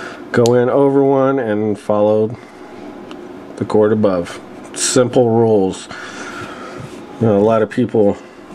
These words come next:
go crazy about run lists and getting,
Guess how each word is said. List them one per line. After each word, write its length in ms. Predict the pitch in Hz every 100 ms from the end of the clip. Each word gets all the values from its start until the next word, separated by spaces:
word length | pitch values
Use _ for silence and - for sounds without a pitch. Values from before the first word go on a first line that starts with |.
| -
go 160 | 107 95
crazy 480 | - 113 101 98 101
about 400 | 101 95 90 - 120
run 480 | 98 104 110 107 107
lists 580 | 110 110 104 - - -
and 320 | 90 85 87 - - - - - - - - - - - - - - - - - -
getting, 440 | 104 95 90 87